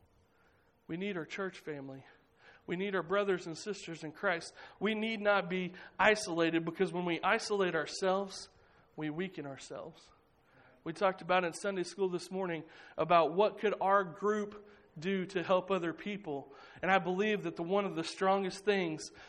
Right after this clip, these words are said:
that our group can do is get to know each other's strengths.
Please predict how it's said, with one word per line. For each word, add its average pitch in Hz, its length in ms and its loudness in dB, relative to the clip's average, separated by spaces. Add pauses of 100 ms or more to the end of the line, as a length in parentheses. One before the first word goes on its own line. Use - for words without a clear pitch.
that 180 120 4
our 190 180 8
group 208 400 -2
can 165 200 -4
do 202 380 -2 (220)
is 175 200 2
get 196 200 0
to 185 60 -4
know 185 200 2
each 175 180 -2
other's 160 240 -2
strengths. - 600 -8